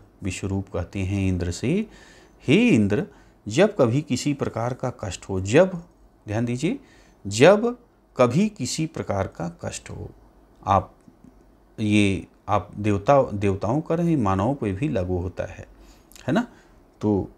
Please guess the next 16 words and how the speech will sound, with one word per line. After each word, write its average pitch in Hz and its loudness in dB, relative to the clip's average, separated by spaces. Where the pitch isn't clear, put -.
जब 151 4
कभी 127 -2
किसी 127 -4
प्रकार 98 0
का 92 -2
कष्ट 92 -2
हो 156 -2
तो 127 -4
अपने 123 0
शरीर 117 0
पर 165 -2
नारायण 110 2
कवच 107 -4
धारण 90 -6
कर - -10
लें, - -18